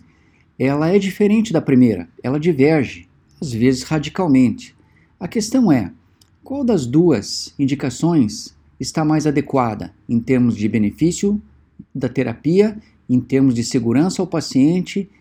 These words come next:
em termos de custo? Qual das duas deve ser empregada como a melhor prática clínica?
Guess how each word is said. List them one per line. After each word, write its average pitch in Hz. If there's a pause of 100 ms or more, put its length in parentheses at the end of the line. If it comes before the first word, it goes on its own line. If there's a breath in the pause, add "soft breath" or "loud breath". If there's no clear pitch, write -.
(140 soft breath)
em 123
termos 123
de 107
custo? 202 (460 loud breath)
Qual 262
das 190
duas 165
deve 151
ser 147 (180)
empregada 131 (160)
como 147
a 135
melhor 127
prática 120
clínica? 110